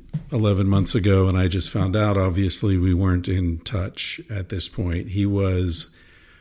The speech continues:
one of my best friends in high school. Um, and, uh, it's a weird thing, I have to say.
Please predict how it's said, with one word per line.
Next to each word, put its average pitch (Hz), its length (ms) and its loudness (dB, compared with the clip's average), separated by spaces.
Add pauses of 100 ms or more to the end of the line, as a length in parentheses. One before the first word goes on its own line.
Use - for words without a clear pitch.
(240)
one 131 140 4
of 131 80 6
my 113 140 6
best 107 340 2
friends 107 500 2
in 95 180 0
high 98 200 0
school. 90 640 -2 (360)
Um, 95 680 -4 (1700)
and, 107 460 0
uh, 101 640 2
it's - 220 -2
a 139 60 4
weird 190 720 2
thing, 98 600 0
I 107 60 -2
have 127 300 -2
to 135 120 -6
say. 92 680 0